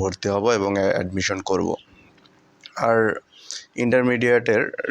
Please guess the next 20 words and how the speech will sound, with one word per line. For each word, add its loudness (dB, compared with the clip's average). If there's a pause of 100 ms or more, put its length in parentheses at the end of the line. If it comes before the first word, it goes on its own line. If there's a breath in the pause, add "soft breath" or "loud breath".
(140)
রেজাল্টটাও 2
আমার 2 (140)
খুব -2 (240)
একটা -2 (120)
ভালো 2
হয়নি, 0 (400 loud breath)
খুবই 0 (640)
মোটামুটি 2
লেভেলের 2
একটা -6
রেজাল্ট 0
হয়েছে। 0 (440)
যাই 2
হোক, -2 (100)
সে, -4 (880 loud breath)
তারপর 2 (800)
তো 0 (100)
আমি 2 (120)
ভর্তি 0
হইনি। 2